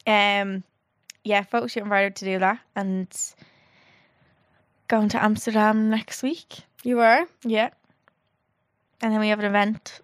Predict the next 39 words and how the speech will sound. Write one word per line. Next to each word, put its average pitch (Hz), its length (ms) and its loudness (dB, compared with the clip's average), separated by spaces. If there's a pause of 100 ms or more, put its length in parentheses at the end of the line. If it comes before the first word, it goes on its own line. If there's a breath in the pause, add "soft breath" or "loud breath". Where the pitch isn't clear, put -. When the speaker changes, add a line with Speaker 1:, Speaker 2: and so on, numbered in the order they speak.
Speaker 1:
next 247 240 -6
week 247 180 -6
as 247 60 -10
well. 262 200 -4 (520)
Speaker 2:
I'm 233 160 0
dying 214 260 -4
for 247 100 -12
that. 226 80 -12 (180)
Speaker 1:
Oh, 294 120 6
and 302 140 4
then 294 100 2
the 285 60 -4
weekend 277 260 0
I'm 254 80 -2
going 240 140 0
to 226 60 -14
see 240 140 -10
Dana. 214 280 -6 (540)
Speaker 2:
You 247 140 -4
going 226 160 4
over 220 180 2
Speaker 1:
So, 220 80 2
Speaker 2:
this 208 80 -2
weekend? 220 160 -8
Speaker 1:
yeah, 208 140 0
going 202 160 -4
over 196 160 -4
with 185 80 -6
my 208 100 -2
dad 196 240 0
and 196 100 -8
Megan's 190 300 -10
dad. 202 140 -12 (580)
Speaker 2:
Aw. 466 680 2
Speaker 1:
Yeah, 214 320 -2
to - 80 -18
see 220 200 -10
a 214 40 -8
game. 214 300 -6